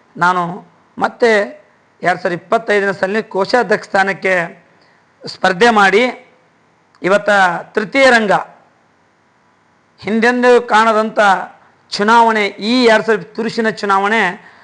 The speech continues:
ಈ ಅಭ್ಯರ್ಥಿಗಳ ಮಧ್ಯೆ ಏರ್ಪಟ್ಟೈತಿ. ಈಗಾಗಲೇ ನನ್ನ ಕೋಶಾಧ್ಯಕ್ಷ ಸ್ಥಾನದ ಮೂರು ಜನ ಅಭ್ಯರ್ಥಿಗಳು ನಾವು ಚುನಾವಣೆಯಲ್ಲಿದ್ದೀವಿ, ಕಣದಲ್ಲಿದ್ದೀವಿ.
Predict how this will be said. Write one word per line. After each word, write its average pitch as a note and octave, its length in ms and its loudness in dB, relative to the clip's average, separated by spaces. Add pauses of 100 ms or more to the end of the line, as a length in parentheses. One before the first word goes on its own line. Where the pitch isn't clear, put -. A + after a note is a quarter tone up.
(160)
ಈ F3 120 0
ಅಭ್ಯರ್ಥಿಗಳ F#3+ 540 0
ಮಧ್ಯೆ F#3 640 -2 (300)
ಏರ್ಪಟ್ಟೈತಿ. G3+ 520 -2 (1500)
ಈಗಾಗಲೇ A#3+ 920 2
ನನ್ನ G#3+ 220 0 (1000)
ಕೋಶಾಧ್ಯಕ್ಷ A3+ 560 0
ಸ್ಥಾನದ A3+ 400 0
ಮೂರು A3 380 -2
ಜನ A3+ 200 0
ಅಭ್ಯರ್ಥಿಗಳು G3+ 480 0
ನಾವು F#3+ 480 2 (540)
ಚುನಾವಣೆಯಲ್ಲಿದ್ದೀವಿ, F#3+ 800 0
ಕಣದಲ್ಲಿದ್ದೀವಿ. G3 880 -2